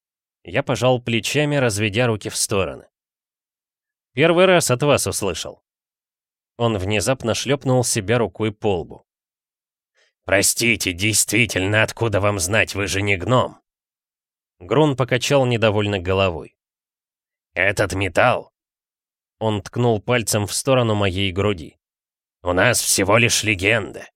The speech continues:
Никто его не видел уже многие столетия. Да что там столетия?" Он махнул рукой. "Пару тысяч лет точно".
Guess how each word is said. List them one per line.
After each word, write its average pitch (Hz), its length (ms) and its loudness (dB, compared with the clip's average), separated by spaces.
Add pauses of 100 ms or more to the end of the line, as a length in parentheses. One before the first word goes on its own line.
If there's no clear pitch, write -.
(380)
Никто 101 360 0
его 127 220 4
не 123 160 0
видел 120 300 0
уже 117 180 0
многие 117 400 0
столетия. 113 800 -2 (340)
Да 98 140 0
что 107 260 0
там 104 180 0
столетия?" 95 760 0 (580)
Он 113 160 0
махнул 110 480 0
рукой. 95 400 -8 (380)
"Пару 110 360 4
тысяч 113 420 -2
лет 98 320 2
точно". - 560 -2